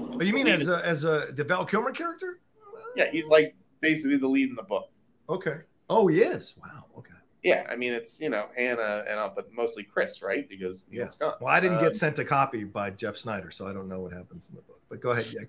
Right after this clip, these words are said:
Speaker 1: go ahead.
Speaker 2: So I, I think I can just, you know, I can see Chris Hemsworth pretty easily stepping in for, for
Speaker 1: He'd have
Speaker 2: Val.
Speaker 1: to slim down though, wouldn't he? 'Cause, I mean, he's fucking
Speaker 2: Yeah.
Speaker 1: massive.
Speaker 2: Yes, and no, I don't think that he could be this hulking dude. I think you're right. He would have to
Speaker 1: Yeah.
Speaker 2: slim down.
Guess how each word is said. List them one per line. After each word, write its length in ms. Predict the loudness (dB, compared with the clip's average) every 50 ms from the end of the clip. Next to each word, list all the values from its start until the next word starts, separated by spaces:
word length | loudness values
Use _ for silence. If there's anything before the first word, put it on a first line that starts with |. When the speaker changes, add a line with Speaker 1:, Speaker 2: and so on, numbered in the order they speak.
| 4 6
Speaker 1:
go 80 | 8
ahead. 100 | 8 8 10
Speaker 2:
So 260 | 10 10 12 10 8 6 4 4 6
I, 80 | 8 10 12
I 160 | 12 12 10
think 180 | 8 6 8 8 10
I 100 | 8 10
can 180 | 8 6 4
just, 300 | 4 2 0 -2 -2 0
you 60 | 2
know, 160 | 2 2 2 2 0
I 80 | 0 2
can 160 | 2 0 -2
see 240 | -2 -4 -4 -4 -4
Chris 280 | 0 2 2 2 4
Hemsworth 520 | 2 0 0 0 0 0 -2 -2 -2 -4 -4
pretty 200 | -2 0 0 0 0
easily 600 | -2 0 -2 -2 -2 -4 -4 -2 -2 -2 -2 -4 -8 _ _ _ _ _ _ _ _ -18
stepping 420 | -4 2 2 2 4 2 0 -2
in 160 | -2 -2 -2 -2
for, 280 | -2 -2 -2 -2 -4 -2
for 100 | 4 6
Speaker 1:
He'd 60 | 8 8
have 100 | 8 8
Speaker 2:
Val. 100 | 6 4
Speaker 1:
to 60 | 4
slim 340 | 4 4 6 6 6 8 8
down 340 | 6 6 6 6 4 2
though, 160 | 2 2 2 0
wouldn't 480 | 0 -2 -2 -2 -2 -4 -8 -14 -14
he? 140 | -12 -12 -12 -14 _ _
'Cause, 160 | -8 -8 -6
I 40 | -6
mean, 100 | -8 -6
he's 160 | -6 -6 -6
fucking 360 | -8 -10 -14 -16 -4 2 6 8
Speaker 2:
Yeah. 180 | 10 10 10 8
Speaker 1:
massive. 260 | 6 4 0 -6 -8 -10 -12 -12 -14 _ -4
Speaker 2:
Yes, 340 | 4 8 10 10 10 10 6
and 120 | 6 10
no, 80 | 12 12
I 240 | 12 12 12 12 12
don't 200 | 12 12 10 8
think 140 | 6 4 4
that 160 | 4 4 4
he 100 | 2 0
could 120 | -2 0 2
be 100 | 2 2
this 220 | 2 2 2 4
hulking 400 | 4 4 4 4 2 -2 -8 -6
dude. 180 | -4 -4 -4 -4
I 40 | -4
think 160 | -6 -6 -2
you're 80 | 0 4
right. 140 | 4 4 2 2
He 60 | 0
would 160 | -2 0 2
have 120 | 2 0
to 80 | 0 -4
Speaker 1:
Yeah. 100 | -8 -6
Speaker 2:
slim 160 | -4 -4 -2 0
down. 420 | 0 2 2 0 -2 -4 -6 -12